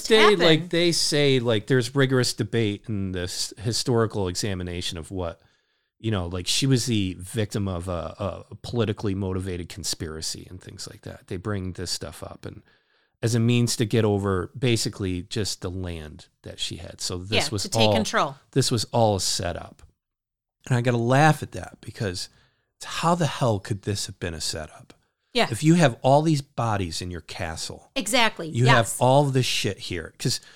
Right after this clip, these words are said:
Speaker 2: there's three hundred witnesses and physical evidence that were brought up.
Speaker 1: Yes.
Speaker 2: And they also say that that very same three hundred witnesses and physical evidence is disputed. And they're saying that it was exaggerated by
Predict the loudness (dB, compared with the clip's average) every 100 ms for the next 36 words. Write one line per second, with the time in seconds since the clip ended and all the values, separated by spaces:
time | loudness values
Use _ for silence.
0 | -20 _ _ _ -4 4 4 4 2 -2
1 | -10 -4 -2 0 2 2 2 0 2 2
2 | 4 2 2 0 0 -2 -4 -2 -2 -2
3 | -2 -2 -2 -6 -10 -10 -8 -8 -8 -10
4 | -8 -8 -10 -16 -20 -8 -6 -6 -8 -14
5 | _ 4 4 4 4 4 2 2 2 2
6 | 2 0 0 -2 _ _ 0 2 2 2
7 | 4 4 4 2 0 0 -2 -2 0 0
8 | 0 -2 -2 -2 -2 -4 -6 -6 -6 -6
9 | -4 -4 -6 -10 -10 -8 -6 -6 -2 -2
10 | -2 -4 _ _ _ _ _ _ _ _
11 | _ _ _ _ 4 6 6 4 6 6
12 | 6 4 2 0 4 4 6 4 4 4
13 | 4 2 2